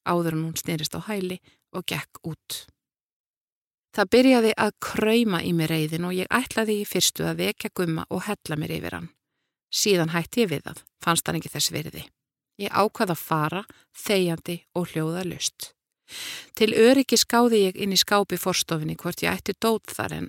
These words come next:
svo var ekki. Nú skildi ég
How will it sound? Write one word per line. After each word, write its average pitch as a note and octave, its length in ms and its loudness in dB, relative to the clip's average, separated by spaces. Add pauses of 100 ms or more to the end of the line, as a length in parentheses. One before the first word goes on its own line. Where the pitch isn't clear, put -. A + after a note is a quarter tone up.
(160)
svo - 240 -4
var F3+ 160 -4
ekki. - 320 -12 (1400)
Nú A3+ 320 6
skildi D#3 600 -2
ég D3+ 80 -16